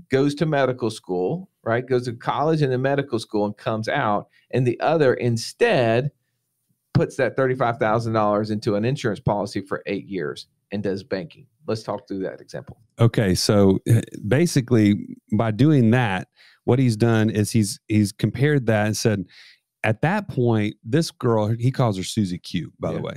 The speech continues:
Speaker 2: Susie Q. Um, she's gonna have
Speaker 1: One of my favorite C C R songs.
Speaker 2: <laughs> That's right. And by, if she just did the same thing and she just bought a luxury vehicle, he, he, uh, forgive me, I think it's thirty-five thousand. Is that what he used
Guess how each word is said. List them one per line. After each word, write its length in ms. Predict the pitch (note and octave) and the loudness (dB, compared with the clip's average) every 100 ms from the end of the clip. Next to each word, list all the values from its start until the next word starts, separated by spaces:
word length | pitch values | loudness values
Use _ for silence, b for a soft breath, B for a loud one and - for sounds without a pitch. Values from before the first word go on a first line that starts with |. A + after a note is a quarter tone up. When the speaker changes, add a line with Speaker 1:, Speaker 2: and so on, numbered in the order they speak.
| - | -8
Speaker 2:
Susie 360 | - A#2 G#2+ | -2 0 0
Q. 280 | - F#2+ - B B B _ _ | -2 -8 -8 B B B _ _
Um, 320 | G#2 G2 F#2 - | -2 0 -2 -6
she's 340 | - G3+ A#3+ | 0 2 2
gonna 220 | F3 C3+ | 2 2
have 460 | A2+ G#2+ G2+ G2 C3+ | 2 0 0 0 0
Speaker 1:
One 60 | A#2 | -2
of 40 | |
my 60 | B2 | -4
favorite 240 | A#2 F#2 | -6 -8
C 140 | - | -10
C 200 | G#2 F#2+ | -10 -8
R 120 | F2 - | -8 -10
songs. 840 | - - - - - - F#4 - _ | -16 -20 -14 -12 -12 -4 -2 -2 _
Speaker 2:
<laughs> 60 | |
That's 200 | A#2 A#2+ | 2 4
right. 180 | B2+ F#2+ B B B B - _ | 2 2 B B B B -20 _
And 260 | B2+ A#2+ A#2+ | 0 0 -2
by, 340 | B2+ B2+ B2 - | 0 2 2 2
if 160 | B2 A2+ | 0 0
she 280 | - A3 A#3 | 0 2 4
just 300 | F3 B2 A#2 | 2 2 2
did 180 | B2+ | 2
the 80 | A2 | 2
same 360 | G#2 E3 F3 E3+ | 0 2 2 2
thing 300 | A2+ F#2+ F#2+ | 0 0 0
and 100 | G2+ | 0
she 220 | - A3+ | 0 2
just 280 | A3 B2+ G#2+ | 2 0 0
bought 300 | G#2+ G2 - - | -2 -2 -4 -2
a 80 | G2+ | 2
luxury 460 | A2 F3 F3 C#3 | 2 2 2 2
vehicle, 520 | G2+ F2+ D#2+ G#2 B2+ - | 2 0 -2 -4 -6 -4
he, 220 | A2+ A2+ - _ - | -2 -2 -6 _ -6
he, 340 | A2+ G#2+ G#2+ | -2 -2 -2
uh, 140 | G2+ G#2 - _ | -6 -10 -12 _
forgive 300 | - A2 A2 | -4 -2 0
me, 100 | G2+ | 0
I 40 | G2 | -2
think 180 | A2+ | -2
it's 140 | G#2 - | -4 -2
thirty-five 480 | G#2 G#2 - A2+ A#2 | 0 2 0 0 2
thousand. 320 | A#2+ A#2+ B2 | 2 4 2
Is 80 | A2+ | 2
that 120 | A#2 | 0
what 100 | A2+ | 2
he 60 | |
used 380 | A#2 B2+ D3+ - | 4 4 2 -4